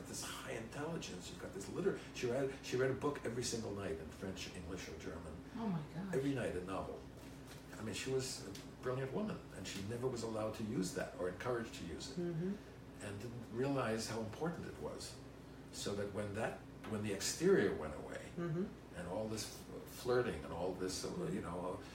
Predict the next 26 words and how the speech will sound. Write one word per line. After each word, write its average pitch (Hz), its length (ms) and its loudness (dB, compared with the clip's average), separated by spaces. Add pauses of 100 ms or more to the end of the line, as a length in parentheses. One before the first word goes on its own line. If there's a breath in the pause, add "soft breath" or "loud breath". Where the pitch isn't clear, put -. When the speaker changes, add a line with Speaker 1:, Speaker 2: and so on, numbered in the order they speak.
(220 loud breath)
Speaker 1:
being 101 220 0
the 92 80 0
hostess - 540 2
and - 80 -8
being 87 180 -4 (120)
the 78 60 -6
beauty, 123 280 0 (580 loud breath)
she - 140 -6
just 127 240 -2
had 123 200 2
no, 127 300 4
it's, - 260 -2
it's - 360 -2 (240)
Speaker 3:
She, - 140 -4
that 196 220 12
was 190 120 8
her 180 100 4
self-worth. 170 560 4 (400)
Speaker 1:
That 110 140 0
was 117 120 -2
her 107 140 4
identification 92 840 -2
of 82 60 0
Speaker 3:
Mm-hmm. 160 220 0
Speaker 1:
what 190 100 -2
she - 100 -6